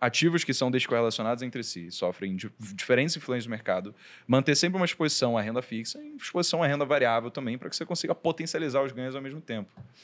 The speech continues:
Não tem muito pra onde ir, sabe? No geral, quando você pega todo o arcabouço de conhecimento que é difundido em relação a finanças pessoais e investimentos, vai ser relacionado a uma parte de fundos imobiliários, uma parte vai pra ações aqui no Brasil, aí você tem que diversificar ações em,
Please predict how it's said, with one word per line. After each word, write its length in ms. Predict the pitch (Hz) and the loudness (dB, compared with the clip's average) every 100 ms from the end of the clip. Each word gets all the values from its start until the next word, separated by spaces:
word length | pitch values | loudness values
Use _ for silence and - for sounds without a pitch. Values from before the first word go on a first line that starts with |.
| - - - - | -20 -20 -20 -2
Não 120 | 151 | 2
tem 100 | 151 | 6
muito 260 | 196 175 175 | 8 6 6
pra 140 | 160 | 2
onde 280 | 156 151 120 | 2 2 0
ir, 100 | 95 | 0
sabe? 280 | 87 104 95 | 0 0 0
No 80 | 107 | 2
geral, 440 | 131 156 127 156 185 | 4 6 8 6 4
quando 200 | 160 165 | 0 0
você 200 | 151 156 | 0 0
pega 240 | 143 135 | 2 2
todo 160 | 127 170 | 2 2
o 20 | |
arcabouço 600 | 185 - 151 113 123 139 107 | 0 2 2 4 2 2 -2
de 100 | 104 | -6
conhecimento 560 | 120 113 - 101 104 | -6 -4 -2 -2 -2
que 60 | - | -6
é 40 | |
difundido 520 | 107 123 127 104 110 107 | -8 -6 -4 -4 -4 -4
em 40 | |
relação 340 | 107 107 - | -4 -4 -2
a 60 | 110 | -4
finanças 520 | - 113 110 117 113 | -4 -2 -2 -4 -8
pessoais 540 | - 110 - 104 107 107 | -8 -8 0 2 2 -2
e 20 | |
investimentos, 520 | 110 110 110 123 175 - - - - | -8 -4 -2 -2 -4 -10 -20 -20 0
vai 100 | 120 | 2
ser 80 | 143 | 6
relacionado 500 | 135 135 131 123 117 | 4 4 0 -2 0
a 160 | 113 98 - _ | 0 -2 -8 _
uma 140 | 135 | 2
parte 220 | 185 185 | 4 4
de 60 | 170 | 2
fundos 240 | - 170 143 | -2 -2 0
imobiliários, 500 | 139 127 127 123 113 | 2 4 4 4 0
uma 140 | 113 | -2
parte 280 | - 120 107 | 0 0 0
vai 140 | 113 | -2
pra 120 | 113 | -2
ações 220 | 107 - 110 | -4 -4 -6
aqui 140 | 104 | -4
no 80 | 110 | -2
Brasil, 460 | 101 101 104 131 | 0 0 2 2
aí 80 | 120 | 2
você 180 | 104 - | 2 -4
tem 100 | 120 | -10
que 60 | 113 | -10
diversificar 380 | 110 - - | -8 -4 2
ações 440 | 117 - 117 117 101 | 2 0 -4 -2 -2
em, 160 | 107 | -2